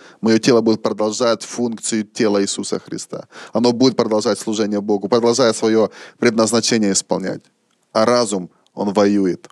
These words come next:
Бог воюет за нас. Поэтому Библия говорит: «Моё отмщение, я воздам». То есть отдайте, чтобы в разуме Господь отделил это всё для вас. Вы отделите от себя, и Господь будет воевать за вас,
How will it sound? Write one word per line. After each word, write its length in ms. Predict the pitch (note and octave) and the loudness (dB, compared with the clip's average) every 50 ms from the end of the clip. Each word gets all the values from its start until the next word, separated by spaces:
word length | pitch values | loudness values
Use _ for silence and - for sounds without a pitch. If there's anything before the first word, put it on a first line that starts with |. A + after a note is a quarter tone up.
| _ - | _ -16
Бог 400 | G2 F#2+ B2 C3+ C3 B2+ - - | -6 0 2 2 2 2 0 -2
воюет 400 | G#2 G2+ G#2 G2+ G2 G2 F2+ - | -2 0 0 0 0 -2 -2 -2
за 80 | G2 F#2 | -4 -2
нас. 260 | F#2 E2+ F2 - - - - - - - | -2 -4 -4 -6 -10 -14 -20 -16 -6 -4
Поэтому 300 | A#2 - C#3+ C3 C3 B2 | -4 -2 0 0 0 2
Библия 320 | A#2 C3 B2+ B2+ B2 A#2+ | 2 2 2 4 4 4
говорит: 260 | A#2+ B2 B2 A#2+ - - - _ _ _ - | 4 4 4 4 2 0 -6 _ _ _ -8
«Моё 520 | D3 D3 C#3 C#3 C#3 C#3+ D3+ D#3 D#3 D#3 | -4 0 2 2 2 2 2 2 2 2
отмщение, 800 | D3 C#3 C3+ B2 B2 B2+ A#2+ - - C#3 C3 A#2+ G#2 F#2+ F#2+ G2+ | 0 0 -2 -2 -4 -8 -8 -6 -4 -2 -2 -2 -2 -2 -4 -2
я 240 | G#2+ A#2+ C3+ C#3 C#3 | 0 2 2 2 2
воздам». 540 | C3 C3 C3 B2 B2 B2 A#2 G#2 F#2+ F#2 - _ - - - - _ | 2 0 0 0 0 -2 0 0 -2 -6 -12 _ -20 -20 -20 -12 _
То 100 | - B2+ | -4 -2
есть 140 | A#2+ - - | -2 -2 -4
отдайте, 500 | - D3+ D#3 E3 G3 G3 F#3 E3+ - D3+ | -4 -4 -4 -2 -2 -2 -2 -4 -4 -6
чтобы 260 | - - D3+ C3+ C#3 C3 | -6 -6 -4 -4 -4 -4
в 120 | B2 C3+ | -4 -2
разуме 420 | C#3 E3 D#3 C3+ B2 B2+ A#2+ A#2 | -2 0 0 -2 -2 -4 -4 -4
Господь 540 | G#2+ G#2 A#2+ B2 - - - - C#3+ A#2 - - _ _ _ _ _ - - - | -4 -4 -4 -4 -4 -6 -4 -2 -2 -2 -2 -4 _ _ _ _ _ -20 -6 -2
отделил 520 | A#2+ A#2+ A#2 A2 C3+ C#3 C#3+ D3 C3 A2+ | -2 -2 0 2 2 4 4 4 4 4
это 200 | G2 F#2 - F#2 | 2 0 -2 -4
всё 220 | - - G2 F#2+ | -6 -4 -6 -6
для 160 | - - - - | -6 -6 -8 -8
вас. 300 | - - - - - - _ _ _ _ _ _ _ _ _ _ _ _ - | -8 -10 -12 -14 -16 -18 _ _ _ _ _ _ _ _ _ _ _ _ -2
Вы 160 | A2+ A#2+ C#3+ | 2 4 4
отделите 440 | C#3+ B2 D3 D#3 E3 E3+ E3 D#3+ D3 | 4 4 4 4 4 4 4 4 2
от 100 | C3 - | 2 2
себя, 320 | - - D3 D3 D#3+ D#3+ | 0 -2 0 2 0 2
и 120 | - B2+ A2+ | 2 0 0
Господь 520 | A2+ B2+ B2 - - _ - E3+ D#3+ C3+ | 2 2 0 0 -2 _ 0 2 2 0
будет 280 | B2+ A#2+ C3+ C3+ B2+ A#2+ | 0 0 0 0 2 4
воевать 440 | B2+ C3 C3 C3+ C3 C3 B2+ A2+ | 4 4 6 6 4 4 2 2
за 200 | G#2+ A2 B2 B2 | 2 2 2 2
вас, 500 | A#2+ B2+ C3 B2 A#2 - - - - - | 4 4 2 2 0 0 -4 -8 -10 -14